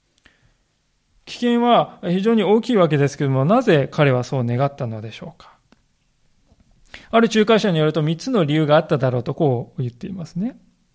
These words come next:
まあ、第一は、これらの、この大勢の人たちは自分のために戦ってくれるんだ。私も彼らと共に運命を共にしたいんだという、そういう連帯感からだろうというんです。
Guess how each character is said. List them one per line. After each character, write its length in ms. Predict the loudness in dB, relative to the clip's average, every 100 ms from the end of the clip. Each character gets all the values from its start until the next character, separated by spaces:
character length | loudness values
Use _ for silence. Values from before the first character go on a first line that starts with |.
| -18 -6
ま 100 | 0
あ、 20 |
第 180 | 2 2
一 140 | 2
は、 320 | 2 2 0 -10 -20 _ -6
こ 120 | 0
れ 60 |
ら 80 | 0
の、 160 | 0 -6 -16 -18
こ 200 | -14 -8
の 240 | -6 -6 -10 -6
大 140 | -4
勢 140 | -2 -2
の 100 | -2
人 200 | -6 -6
た 100 | -4
ち 60 |
は 80 | -4
自 200 | -4 -6
分 160 | -8 -10
の 100 | -8
た 140 | -8
め 120 | -8
に 0 |
戦 160 | -6 -6 -6 -6
っ 100 | -8
て 120 | -10
く 120 | -14
れ 120 | -12 -12
る 100 | -14
ん 100 | -18
だ。 120 | -20 _ -16
私 340 | -14 -12 -12
も 140 | -12 -14
彼 280 | -12 -12 -10
ら 100 | -10
と 120 | -8
共 220 | -6 -4
に 80 | -6
運 300 | -6 -4 0
命 120 | 0
を 100 | 0
共 260 | -2 -4 -2
に 140 | -2
し 100 | -4
た 120 | -6 -6
い 60 |
ん 40 | -6
だ 100 | -10
と 140 | -14
い 140 | -10 -8
う、 180 | -8 -10 _ _ _ _
そ 160 | -6 -2
う 60 |
い 60 | 0
う 160 | -2 0
連 260 | 2 2 4
帯 160 | 2 2
感 240 | -2 -4
か 100 | -6
ら 120 | -8
だ 120 | -8
ろ 120 | -12 -16
う 40 |
と 100 | -16
い 60 | -14
う 40 |
ん 20 |
で 100 | -14
す。 180 | -18